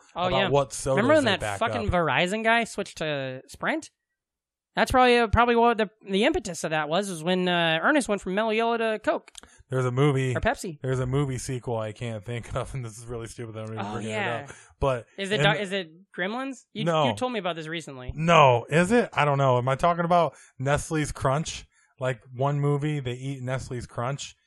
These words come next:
Speaker 2: and then the sequel, they eat Crackle?
Speaker 1: Oh, no, that's not what I'm thinking of. There's some movie that in the first movie, somebody talked about this on the show,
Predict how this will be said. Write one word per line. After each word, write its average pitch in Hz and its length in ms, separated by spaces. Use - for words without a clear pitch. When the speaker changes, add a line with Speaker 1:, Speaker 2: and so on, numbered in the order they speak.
Speaker 2:
and 123 100
then 123 160
the 107 80
sequel, 131 440
they 120 100
eat 127 200
Crackle? 117 520
Speaker 1:
Oh, 202 260
no, 180 220
that's 180 180
not 240 80
what 220 60
I'm 196 60
thinking 165 140
of. 156 140
There's 185 160
some 262 240
movie 226 300
that 185 220
in 185 120
the 185 80
first 202 320
movie, 180 480
somebody 262 240
talked 180 240
about 151 120
this 151 140
on 151 80
the 143 80
show, 143 260